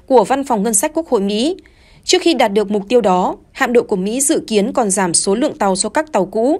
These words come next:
đã ngừng hoạt động. Ông Del Toro chỉ ra, các nhà máy đóng tàu của Hải quân Mỹ không thể so sánh được với sản lượng của các nhà máy Trung Quốc. Ông Del Toro tuyên bố,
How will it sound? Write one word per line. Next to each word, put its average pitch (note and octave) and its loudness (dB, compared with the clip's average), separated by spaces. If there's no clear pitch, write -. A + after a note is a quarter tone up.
đã G3 -4
ngừng A#3 0
hoạt E3+ -2
động. F3+ 4
Ông D4 4
Del C#4 4
Toro B3+ 4
chỉ G#3+ -2
ra, A3 0
các E4 2
nhà D4+ 0
máy G#3+ 0
đóng G#3 -2
tàu C4+ 0
của G#3 -4
Hải G3 -4
quân A#3 -2
Mỹ C4+ 0
không D4+ 0
thể A#3+ 2
so A#3 -2
sánh G#3+ -2
được B3+ -2
với F#3 0
sản G3 0
lượng G3+ 0
của F#3+ -2
các F#3+ -4
nhà G3+ -4
máy E3+ -4
Trung G3+ -6
Quốc. C#4+ 4
Ông B3+ 2
Del B3 4
Toro A#3 2
tuyên G#3+ 0
bố, F#3+ 2